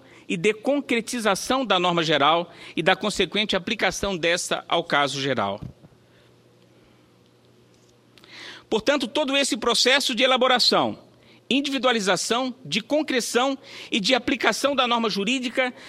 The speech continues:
deverá ser regido por um tipo especial de lógica, diferente da lógica tradicional.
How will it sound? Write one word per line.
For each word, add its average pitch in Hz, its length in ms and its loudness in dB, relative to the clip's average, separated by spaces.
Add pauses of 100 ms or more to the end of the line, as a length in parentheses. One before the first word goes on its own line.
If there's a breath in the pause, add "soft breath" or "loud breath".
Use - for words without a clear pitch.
(140 loud breath)
deverá 233 420 6
ser 240 200 2
regido 226 520 2
por 240 180 0
um 233 80 0
tipo 277 300 -2
especial 262 580 0
de 247 140 0
lógica, 165 640 4 (320 loud breath)
diferente 208 640 0
da 190 100 0
lógica 175 400 0
tradicional. 127 720 -2